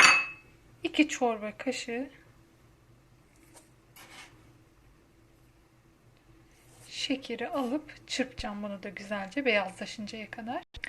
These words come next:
İki dakika kadar yumurta sarılarını da çırptım.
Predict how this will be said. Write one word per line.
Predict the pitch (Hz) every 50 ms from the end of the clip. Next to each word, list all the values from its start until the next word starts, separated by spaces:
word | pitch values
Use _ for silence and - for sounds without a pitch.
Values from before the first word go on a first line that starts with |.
| - - - - - -
İki | - 302 392 311
dakika | 311 302 302 - 302 302 - 277 269 -
kadar | - 240 214 226 240 277 294
yumurta | 294 294 302 294 - 285 269
sarılarını | 269 - 254 247 240 240 247 247 240 247 226
da | 214 - -
çırptım. | - - 202 - - - 269